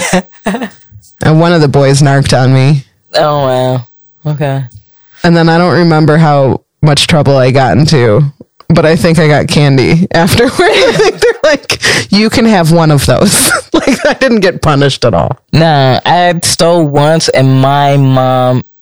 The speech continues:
Speaker 1: 'cause it was a chapstick. I don't know why I was fascinated with this chapstick. I was, like, maybe three or four, and I stole it.
Speaker 2: Mm-hmm.
Speaker 1: I,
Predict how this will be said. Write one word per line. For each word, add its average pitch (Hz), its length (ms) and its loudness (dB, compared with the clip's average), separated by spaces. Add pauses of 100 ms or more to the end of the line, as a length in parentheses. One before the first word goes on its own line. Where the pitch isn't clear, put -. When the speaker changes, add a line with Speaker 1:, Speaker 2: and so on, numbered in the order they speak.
(420)
Speaker 1:
'cause 151 220 -2
it 156 180 0
was 156 180 0
a 131 80 0
chapstick. 165 640 -2
I 151 60 2
don't 156 140 0
know 131 140 0
why 131 360 0
I 143 60 2
was 139 200 0
fascinated 139 600 0
with 127 100 -4
this 131 160 -2
chapstick. 185 580 -2 (640)
I 170 60 0
was, 160 140 -2
like, 160 180 0
maybe 151 320 0
three 143 260 0
or 143 60 0
four, 170 420 -2 (440)
and 156 160 0
I 147 140 0
stole 160 420 0
it. 226 340 -2
Speaker 2:
Mm-hmm. 165 340 0 (280)
Speaker 1:
I, - 240 0